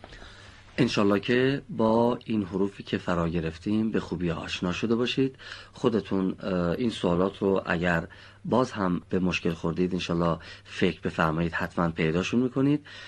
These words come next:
تا برنامهٔ بعد خدا یار و نگهدارتون.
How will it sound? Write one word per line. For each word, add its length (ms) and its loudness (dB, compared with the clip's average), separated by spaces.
تا 200 4
برنامهٔ 520 2
بعد 480 0
خدا 440 0
یار 320 0
و 240 -2
نگهدارتون. 580 -8